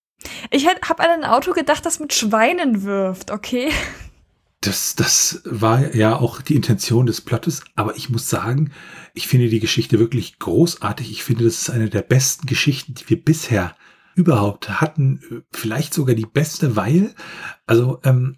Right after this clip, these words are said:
Speaker 2: die Geschichte ist dicht, sie ist konsistent, es, es, es kommt wirklich ein, ein Gefühl auch für den Protagonisten,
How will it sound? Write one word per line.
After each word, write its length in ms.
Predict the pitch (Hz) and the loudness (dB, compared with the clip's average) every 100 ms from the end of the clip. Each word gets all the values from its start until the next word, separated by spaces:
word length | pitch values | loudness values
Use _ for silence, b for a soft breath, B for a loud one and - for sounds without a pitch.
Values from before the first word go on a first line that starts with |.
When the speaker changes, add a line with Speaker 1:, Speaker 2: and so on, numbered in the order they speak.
| _ _ | _ _
Speaker 2:
die 200 | 127 117 | -2 0
Geschichte 400 | - 139 - - | 2 0 0 -6
ist 400 | - - - - | -6 -10 -2 2
dicht, 320 | 95 - - | 2 -2 -8
sie 80 | 135 | -6
ist 260 | 131 - | -4 -6
konsistent, 960 | - 113 104 - - - 117 160 190 - | -2 -2 0 -4 -8 -2 0 0 0 -6
es, 320 | - 131 - - | -6 -6 -8 -4
es, 160 | - | -4
es 160 | - - | -2 -2
kommt 300 | - 156 131 | 0 0 0
wirklich 380 | 131 131 - - | 0 -2 -4 -4
ein, 220 | 127 131 | -2 0
ein 120 | 123 | 0
Gefühl 360 | 117 120 - 180 | 0 2 2 2
auch 100 | 139 | 0
für 100 | - | 0
den 140 | 131 | 0
Protagonisten, 840 | 131 139 131 123 120 156 - - | 0 0 0 2 2 2 -2 -4